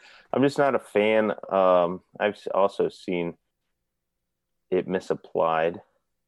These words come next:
uh, seeming like that revivalist, uh, kind of, uh,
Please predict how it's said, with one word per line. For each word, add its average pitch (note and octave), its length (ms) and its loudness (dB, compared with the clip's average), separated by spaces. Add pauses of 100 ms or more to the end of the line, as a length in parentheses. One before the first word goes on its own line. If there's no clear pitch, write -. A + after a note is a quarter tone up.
(220)
uh, D#2+ 420 -4 (120)
seeming F2+ 480 -4
like E2 380 -6 (600)
that G2+ 180 4
revivalist, G#2+ 840 0 (380)
uh, F2+ 360 2 (140)
kind G2+ 180 -2
of, F2+ 100 -6 (1200)
uh, E2+ 1000 4